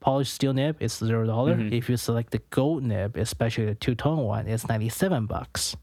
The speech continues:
Speaker 2: Yeah, I, I have yet to try the Lamy gold nibs
Speaker 1: Yeah.
Speaker 2: yet.
Speaker 1: Wait, I thought you have the, um,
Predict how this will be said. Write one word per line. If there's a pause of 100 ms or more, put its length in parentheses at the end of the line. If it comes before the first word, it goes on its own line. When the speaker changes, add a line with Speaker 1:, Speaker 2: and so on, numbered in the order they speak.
(1400)
Speaker 2:
Yeah,
I, (180)
I
have
yet
to
try
the
Lamy
gold
nibs
Speaker 1:
Yeah.
Speaker 2:
yet. (800)
Speaker 1:
Wait,
I
thought
you
have
the,
um,